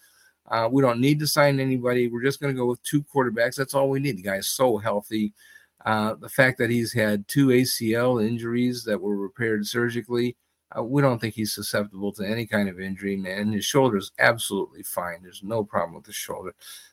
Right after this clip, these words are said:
There's n-, no reason to think that there's gonna be any kind of injury. Um, D T R, we think is day-to-day, and, um,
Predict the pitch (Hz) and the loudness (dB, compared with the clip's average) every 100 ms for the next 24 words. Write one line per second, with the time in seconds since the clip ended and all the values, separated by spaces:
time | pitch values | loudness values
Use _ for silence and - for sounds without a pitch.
0 | - 101 98 95 110 104 123 135 160 131 | -4 -2 -2 -4 -4 -2 4 8 8 8
1 | 117 107 101 95 - 107 104 98 - 90 | 6 4 0 -2 0 0 0 -4 -6 -12
2 | 95 104 98 98 - 135 143 - 110 101 | -6 -4 -2 -2 -2 0 0 4 4 2
3 | 95 90 110 110 113 113 110 _ _ _ | 0 -6 -2 0 0 0 -4 _ _ _
4 | _ _ - 107 104 104 - 110 110 139 | _ _ 2 4 4 0 -8 0 6 6
5 | 139 139 135 143 147 139 127 120 131 113 | 8 8 10 10 8 6 0 2 0 2
6 | 104 120 120 110 98 113 113 113 110 104 | 0 4 4 2 0 0 0 0 -2 -2
7 | 101 101 101 98 95 92 | -2 0 -2 -2 -6 -6